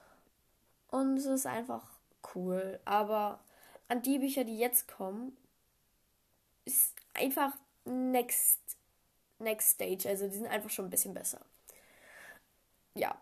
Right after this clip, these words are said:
Auf meinem Platz Nummer vier ist Buch Nummer vier. Es wird richtig lustig noch. Aber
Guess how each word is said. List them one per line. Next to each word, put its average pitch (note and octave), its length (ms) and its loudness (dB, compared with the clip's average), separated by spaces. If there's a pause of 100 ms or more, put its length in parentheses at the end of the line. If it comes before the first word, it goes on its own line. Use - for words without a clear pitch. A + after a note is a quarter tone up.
(720)
Auf C4+ 140 4
meinem F4 160 2
Platz E4 260 4
Nummer D4 200 0
vier G#3+ 480 2
ist G#3 460 2 (180)
Buch C4+ 400 0
Nummer G#3 360 6
vier. - 520 -2 (220)
Es - 200 2
wird C4 160 -2 (120)
richtig C#4+ 360 2
lustig - 280 -4
noch. F#3 160 -8
Aber G#3+ 220 4